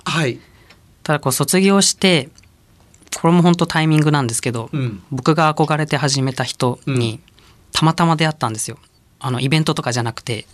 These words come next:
Speaker 2: その練習場でたまたま出会って。
Speaker 1: うん。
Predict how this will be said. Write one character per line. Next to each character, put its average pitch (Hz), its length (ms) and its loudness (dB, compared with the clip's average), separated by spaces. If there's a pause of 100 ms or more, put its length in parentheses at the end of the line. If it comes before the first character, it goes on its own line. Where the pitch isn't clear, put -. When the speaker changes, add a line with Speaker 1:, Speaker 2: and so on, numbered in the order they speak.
Speaker 2:
そ - 160 -10
の 117 80 -6
練 143 220 2
習 156 200 2
場 147 140 0
で 135 80 0
た 131 140 -4
ま 123 100 -2
た 123 80 -2
ま 117 120 -4
出 117 120 -2
会 110 60 -6
っ - 20 -10
て。 - 300 -10
Speaker 1:
う 147 40 -2
ん。 113 260 -6